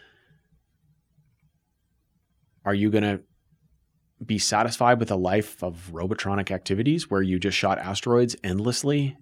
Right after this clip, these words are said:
and did it as quickly as possible? I mean, this is the nature of this game, Robotron specifically. You had two controllers.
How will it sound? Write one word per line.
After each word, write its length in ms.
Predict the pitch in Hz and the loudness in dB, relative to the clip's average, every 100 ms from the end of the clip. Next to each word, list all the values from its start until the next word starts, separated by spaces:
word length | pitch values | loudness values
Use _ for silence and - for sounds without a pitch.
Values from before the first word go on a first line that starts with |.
| - | -6
and 400 | 98 92 92 - | -2 -2 -4 -2
did 160 | 104 | -2
it 120 | 104 | -2
as 180 | 69 85 | -4 -8
quickly 320 | - 98 110 | -6 -6 -4
as 100 | 95 | -4
possible? 500 | - 95 98 117 120 113 | -4 -6 -6 -4 -6 -4
I 40 | |
mean, 120 | 95 | -2
this 180 | 107 117 | 0 2
is 80 | 131 | 2
the 80 | 127 | 2
nature 360 | 110 110 123 | 2 2 2
of 100 | 107 | 2
this 160 | 98 92 | 2 -2
game, 240 | - 92 | -2 -4
Robotron 420 | 90 95 90 92 82 | -2 -4 -4 -8 -10
specifically. 600 | - 101 101 95 - - - - - - - _ _ _ | -8 -6 -6 -10 -14 -16 -20 -20 -20 -20 -20 _ _ _
You 280 | 95 104 110 | 2 6 6
had 300 | 104 107 95 | 4 2 2
two 160 | - | 4
controllers. 600 | 151 135 - 98 71 - | 6 4 2 2 0 -6